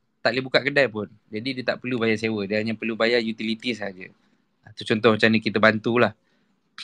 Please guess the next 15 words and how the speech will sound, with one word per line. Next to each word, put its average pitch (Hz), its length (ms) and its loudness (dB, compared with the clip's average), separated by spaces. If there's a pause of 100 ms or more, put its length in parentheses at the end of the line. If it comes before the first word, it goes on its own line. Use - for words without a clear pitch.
(140)
Dan 107 200 -2
kalau 123 120 8
ikutkan 135 400 4
ideanya, 135 600 -2 (760)
uh, 123 560 0 (1600)
ideanya 127 460 -4 (500)
banyak 117 400 -4
lagi 117 240 -8 (680)
kita 117 220 -8
nak 110 160 -4
buat, 120 180 0
banyak 113 460 -6
lagi 113 180 -8
impact 113 320 -2
kita 110 160 -6